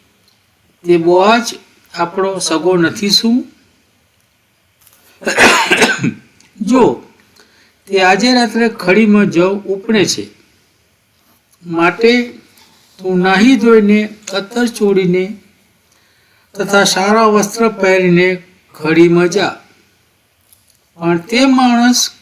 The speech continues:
ખાઈ પી ન રહે ત્યાં સુધી તું તેની નજરે પડીશ નહીં. અને એમ થાય કે તે સૂઈ જાય,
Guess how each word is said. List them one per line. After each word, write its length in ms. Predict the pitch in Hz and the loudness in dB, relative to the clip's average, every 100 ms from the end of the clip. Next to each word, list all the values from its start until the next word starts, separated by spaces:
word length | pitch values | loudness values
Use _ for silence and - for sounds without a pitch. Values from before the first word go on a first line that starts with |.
| - | -20
ખાઈ 300 | - 180 202 | -6 0 0
પી 280 | 202 - 202 | 0 0 0
ન 260 | 196 247 240 | 2 0 2
રહે 220 | 208 214 | 2 2
ત્યાં 340 | 208 202 240 | 0 0 0
સુધી 560 | 220 202 170 185 196 202 _ _ _ _ _ _ _ _ _ _ _ _ _ _ 254 | -2 -4 -4 -6 -8 -14 _ _ _ _ _ _ _ _ _ _ _ _ _ _ -4
તું 160 | 254 | -2
તેની 320 | 247 240 233 | 2 2 4
નજરે 360 | 226 202 190 208 | 4 2 4 2
પડીશ 400 | 165 165 180 190 | 2 0 0 0
નહીં. 340 | 185 139 98 - - _ _ _ _ _ _ _ _ _ - | -2 -2 -4 -10 -20 _ _ _ _ _ _ _ _ _ -6
અને 160 | 160 175 | 0 2
એમ 400 | 180 208 269 269 | 4 4 4 2
થાય 280 | 226 196 | 2 2
કે 420 | 170 175 185 226 - _ | 2 2 2 -2 -8 _
તે 160 | 190 190 | -2 -2
સૂઈ 320 | 185 240 254 | -2 0 0
જાય, 300 | 165 127 107 | 2 0 -2